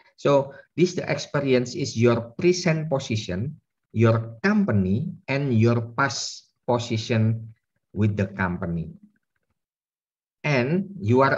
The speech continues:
allowed to put the pictures. Okay, for example, here I have worked with, uh, uh, one company, ya, in Surabaya for eighteen years. I put the pictures that, uh,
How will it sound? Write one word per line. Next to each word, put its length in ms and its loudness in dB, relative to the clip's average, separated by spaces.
allowed 400 2
to 40 0
put 160 -4
the 100 0
pictures. 640 -6
Okay, 160 -4
for 160 -4
example, 400 -4
here 560 2
I 80 4
have 240 2
worked 320 0
with, 240 -2
uh, 640 0
uh, 960 -6
one 280 0
company, 680 0
ya, 240 0
in 160 0
Surabaya 760 2
for 240 -2
eighteen 440 -2
years. 200 0
I 200 -2
put 240 0
the 340 2
pictures 460 -4
that, 240 0
uh, 400 -2